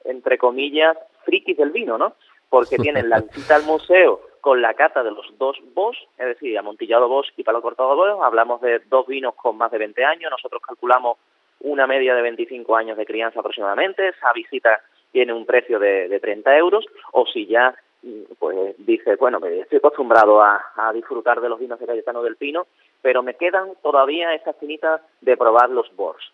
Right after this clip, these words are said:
Speaker 1: Tanto el palo cortado Bosch, que es un, un gran emblema de la casa,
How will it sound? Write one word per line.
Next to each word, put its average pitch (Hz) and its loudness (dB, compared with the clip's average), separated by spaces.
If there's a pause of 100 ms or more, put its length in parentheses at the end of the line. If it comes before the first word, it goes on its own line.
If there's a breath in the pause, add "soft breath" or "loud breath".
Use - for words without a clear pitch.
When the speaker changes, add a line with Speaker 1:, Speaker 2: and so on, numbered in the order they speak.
(160)
Speaker 1:
Tanto 113 -2
el 104 -6
palo 104 0
cortado 120 -2
Bosch, 170 -2
que 123 -6
es 104 -8
un, 104 -14 (160)
un 110 -10
gran 113 6
emblema 113 4
de 101 4
la 95 2
casa, 170 2